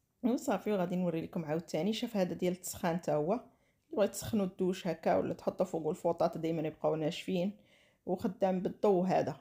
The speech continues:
لان أنا عندنا هنا في ايطاليا كيكونوا خدامين بالغاز. هذا بالبريز، راه هو كاين عنده البريز ديالو لتحت، غادي نوريه لكم تشوفوه. والماتيريال ديالو زوين، واحد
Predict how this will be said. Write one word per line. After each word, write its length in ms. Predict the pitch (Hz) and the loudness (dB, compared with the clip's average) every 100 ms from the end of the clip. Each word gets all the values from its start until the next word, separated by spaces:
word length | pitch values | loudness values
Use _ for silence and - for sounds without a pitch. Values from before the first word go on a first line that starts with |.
| - | -14
لان 300 | - - 180 | -10 -2 0
أنا 420 | 170 160 170 131 | 0 0 0 2
عندنا 340 | 135 202 262 190 | 2 2 2 2
هنا 120 | 170 | 0
في 120 | - | -2
ايطاليا 360 | 180 170 160 180 | -4 -2 0 -2
كيكونوا 300 | 208 190 180 | -4 -2 -2
خدامين 400 | 175 170 165 165 | -2 -2 0 0
بالغاز. 520 | 165 185 220 - - _ _ _ _ 180 | 0 2 2 0 -8 _ _ _ _ 0
هذا 160 | 185 | 2
بالبريز، 580 | 220 226 - 160 160 170 | 2 2 6 6 6 4
راه 80 | 151 | 2
هو 160 | 147 | 2
كاين 200 | 180 165 | 0 0
عنده 240 | 151 160 175 | 0 2 0
البريز 340 | 175 170 165 | 2 2 2
ديالو 280 | 170 165 147 | 2 2 2
لتحت، 380 | 170 226 - 190 | -2 -4 -4 -4
غادي 160 | 151 | -2
نوريه 320 | 151 156 147 139 | -2 -2 -4 -4
لكم 200 | - - | -6 -8
تشوفوه. 440 | - - 247 254 - _ _ - | -8 -4 0 0 -4 _ _ 0
والماتيريال 600 | 202 208 233 202 196 202 | 2 4 6 8 6 6
ديالو 300 | 196 226 247 | 4 4 2
زوين، 340 | 185 151 165 - _ _ _ - | 0 -2 -4 -10 _ _ _ -16
واحد 200 | 180 180 | -12 -8